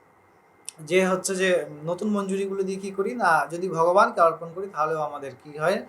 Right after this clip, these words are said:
না, আমাদেরকে জম জমালয়ের মুখ দর্শন করতে হয় না।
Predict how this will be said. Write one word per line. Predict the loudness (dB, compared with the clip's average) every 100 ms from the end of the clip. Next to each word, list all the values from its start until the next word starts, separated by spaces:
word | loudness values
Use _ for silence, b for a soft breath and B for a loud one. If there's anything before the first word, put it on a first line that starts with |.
| B B
না, | -6 -2
আমাদেরকে | -2 -4 -4 -2
জম | 4 6 6 2 -6 -8
জমালয়ের | -6 0 2 2 2 0 -2 -14 _ _
মুখ | -10 -8 -6
দর্শন | -4 -4 -4 -10 -10
করতে | -10 -6
হয় | -4 -2
না। | -2 -4